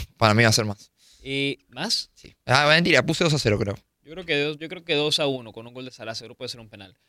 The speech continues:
Speaker 2: Uruguay tres, Arabia Saudita uno.
Speaker 1: No, de ninguna manera.
Speaker 2: Dos cero Ara-, dos cero Uruguay.
Speaker 1: Va a ganar Uruguay, pero no va a ganar por
Speaker 2: Dos cero.
Speaker 1: tanto.
Speaker 2: No, dos cero, dos cero. Nueva Zelanda uno, Irán uno.
Speaker 1: No, imposible. Irán
Speaker 2: Irán
Speaker 1: le va a
Speaker 2: gana.
Speaker 1: meter tres goles.
Speaker 2: Irán gana.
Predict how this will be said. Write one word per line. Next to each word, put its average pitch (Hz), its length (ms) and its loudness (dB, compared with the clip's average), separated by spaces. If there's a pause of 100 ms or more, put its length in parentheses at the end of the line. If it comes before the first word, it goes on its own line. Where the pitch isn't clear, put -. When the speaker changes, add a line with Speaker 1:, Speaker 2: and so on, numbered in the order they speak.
(680)
Speaker 2:
Uruguay 220 420 6
tres, 233 420 6
Arabia 185 320 2
Saudita 165 480 -6
uno. 147 280 -6
Speaker 1:
No, 110 280 -2
de 117 80 -10
ninguna 107 260 -12
manera. - 200 -18
Speaker 2:
Dos 180 160 4
cero 196 220 2
Ara-, 165 120 2 (140)
dos 185 160 -2
cero 190 160 -4
Uruguay. 131 260 -4
Speaker 1:
Va 147 120 6
a - 20 4
ganar 175 160 6
Uruguay, 127 300 4
pero 110 160 -2
no 113 80 0
va 110 60 2
a 110 40 0
ganar 110 80 0
por - 80 2
Speaker 2:
Dos 107 80 0
cero. 127 200 -6
Speaker 1:
tanto. - 140 -18
Speaker 2:
No, 143 160 -6
dos 147 180 -4
cero, 110 220 -6
dos 120 160 -8
cero. 95 220 -14 (720)
Nueva 185 420 4
Zelanda 226 440 6
uno, 277 420 4 (200)
Irán 208 500 0 (120)
uno. 156 400 -2 (140)
Speaker 1:
No, 107 300 -10
imposible. 113 480 -10
Irán - 160 0
Speaker 2:
Irán 170 120 6
Speaker 1:
le 127 40 6
va - 40 8
a - 40 8
Speaker 2:
gana. 127 120 6
Speaker 1:
meter 123 140 4
tres 131 160 2
goles. 113 220 -2 (100)
Speaker 2:
Irán 147 260 -2
gana. 110 260 -4